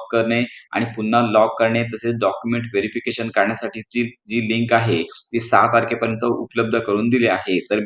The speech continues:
जर तुमच्या नावासमोर document in discrepancy अशा प्रकारचा आयकॉन असेल, म्हणजेच तुम्ही पाहू शकता तुमच्या डॉक्युमेंटमध्ये, अ, document having discrepancy जर अशा प्रकारचा जर ऑप्शन असेल,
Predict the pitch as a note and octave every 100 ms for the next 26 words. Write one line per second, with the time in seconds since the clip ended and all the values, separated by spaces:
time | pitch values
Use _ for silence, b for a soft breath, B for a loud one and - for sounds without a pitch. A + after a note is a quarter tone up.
0 | F#2 B2+ B2+ B2+ A#2 A#2+ A#2+ A2 G#2 G#2
1 | A2+ A#2 A#2 A2 G2 - A2 A2+ A#2 A#2
2 | G#2 - A2+ A#2 A#2 A#2 A#2+ B2 - -
3 | G#2+ A2 A2+ A#2 G#2+ G2 G#2 A#2 A#2 A#2
4 | G2 F2+ F#2+ G#2+ A2+ A2+ A#2 A2+ G#2+ A2+
5 | - A2 A#2+ - - A2 G#2 A#2 G2+ G2
6 | A2+ A#2 A#2 A#2 A#2 A#2 A#2+ A#2+ - F#2+
7 | G2 G#2 A#2+ A2+ A2+ A2+ A2+ A#2 G#2+ -
8 | A#2 A#2+ A#2+ A#2 F#2 F2+ G#2+ G2+ - G#2+
9 | A2+ G2 B2 A2+ A#2+ - G2+ - A#2 A2+
10 | A2+ A#2 F2+